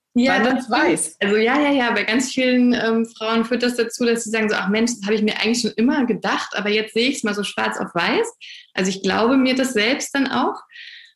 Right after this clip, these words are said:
Speaker 1: Ähm, ich kann diese Verbindung herstellen und es geht meistens noch weit über diese Empfindungen hinaus. Also eben nicht nur, "Ich bin grad so reizbar" oder, äh, "Ich habe halt Bauchschmerzen, weil ich bald meine Tage bekomme", sondern auch die andere Seite so, "Oh,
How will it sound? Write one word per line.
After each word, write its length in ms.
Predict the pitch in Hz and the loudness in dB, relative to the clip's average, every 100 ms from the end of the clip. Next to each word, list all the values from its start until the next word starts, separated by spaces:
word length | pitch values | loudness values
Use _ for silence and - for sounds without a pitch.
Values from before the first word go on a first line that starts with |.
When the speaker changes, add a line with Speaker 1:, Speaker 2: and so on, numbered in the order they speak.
| _ - | _ -4
Speaker 1:
Ähm, 420 | 208 208 208 208 | 0 2 2 0
ich 140 | 202 - | -2 -2
kann 180 | 220 | 0
diese 160 | 220 220 | 0 0
Verbindung 420 | 208 190 240 294 | -2 0 2 2
herstellen 720 | 269 277 277 - 262 285 302 - - _ - | 2 0 -2 -4 -2 -2 -2 -6 -20 _ -2
und 200 | 254 254 | 0 2
es 180 | - | 0
geht 200 | - 220 | -2 0
meistens 500 | 220 202 240 254 254 | 0 0 0 0 -2
noch 200 | 226 208 | 0 -2
weit 360 | 196 208 247 240 | 0 0 0 -2
über 240 | 226 226 | -2 0
diese 420 | 208 214 208 208 208 | 0 0 0 0 0
Empfindungen 500 | 202 190 233 233 208 | -2 2 2 4 4
hinaus. 480 | 202 196 220 220 208 | 2 0 0 0 0
Also 200 | 175 175 | -2 -2
eben 280 | - 196 | 0 0
nicht 200 | 214 214 | 2 2
nur, 400 | 220 220 220 220 - _ _ _ _ _ _ - | 2 2 0 -4 -10 _ _ _ _ _ _ -10
"Ich 140 | 190 - | -8 -4
bin 120 | 202 | -2
grad 160 | 185 180 | -2 -2
so 60 | |
reizbar" 840 | 170 196 247 - - 226 226 226 - | -2 0 -2 -4 -2 0 0 0 0
oder, 460 | 190 185 185 180 - | 0 2 2 0 0
äh, 140 | 190 | -2
"Ich 80 | 190 | -2
habe 140 | 190 | -2
halt 80 | 175 | -2
Bauchschmerzen, 720 | 190 220 - 233 226 226 233 196 | 0 0 0 0 0 0 0 0
weil 160 | 185 | 0
ich 160 | 185 - | -4 -6
bald 160 | - 190 | -4 0
meine 160 | 190 185 | 0 0
Tage 320 | 190 226 240 | 0 0 0
bekomme", 420 | 214 - 220 220 | 0 0 2 2
sondern 280 | 214 214 214 | 2 2 0
auch 260 | - 220 | 0 -2
die 120 | 220 233 | -2 0
andere 320 | 240 285 240 | 2 2 2
Seite 320 | 190 190 190 | 0 -2 -2
so, 140 | 190 | -2
"Oh, 240 | 233 294 | 0 0